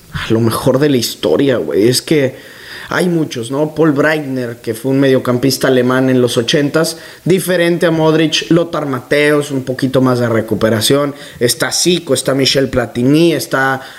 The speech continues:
a lo mejor, si quieres meter por ahí a Ronaldinho, a Kaká, a Zidane. O sea, también te estoy diciendo big leagues, nombres mayores.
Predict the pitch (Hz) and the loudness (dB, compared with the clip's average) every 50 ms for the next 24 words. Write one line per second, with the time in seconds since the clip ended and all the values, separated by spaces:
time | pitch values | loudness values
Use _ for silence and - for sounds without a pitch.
0 | - - 123 135 139 139 135 131 135 151 165 185 175 - 170 131 160 165 170 165 | -6 -2 0 2 4 4 2 2 2 0 0 0 2 0 -2 0 2 2 2 2
1 | 151 147 135 - 156 143 135 - 139 139 135 131 139 143 139 139 139 135 127 120 | 0 0 0 0 0 -2 0 0 0 2 2 4 4 2 2 2 0 0 0 0
2 | 117 123 123 139 156 165 165 160 151 139 117 110 - - 123 95 - - - 139 | 0 2 2 4 4 4 4 4 2 2 0 -4 -4 -4 -6 -6 -6 -4 -2 0
3 | 131 143 156 170 156 127 120 107 - - 131 123 127 123 127 135 147 160 175 170 | 0 0 0 0 0 -2 -2 -4 -6 -4 -2 -2 -2 0 0 2 2 2 0 -2
4 | 160 165 - - - - - - - _ _ - - 135 131 139 127 - - 110 | -2 -6 -8 -16 -20 -20 -20 -20 -20 _ _ -10 -4 -2 -2 -2 -2 -4 -4 -4
5 | 127 143 175 180 226 220 - 220 214 214 202 190 - 196 196 196 202 175 196 190 | -2 -2 0 0 -2 -2 2 2 2 4 4 2 2 2 2 2 0 0 2 0
6 | 180 151 139 165 151 131 147 143 156 151 123 117 - - 143 156 160 175 180 175 | 2 2 2 0 2 2 2 2 2 2 0 -2 -2 0 2 2 2 2 0 0
7 | 185 170 156 151 139 131 131 139 151 143 131 117 - - - | 0 0 0 0 0 2 2 2 2 2 2 0 -2 -4 -10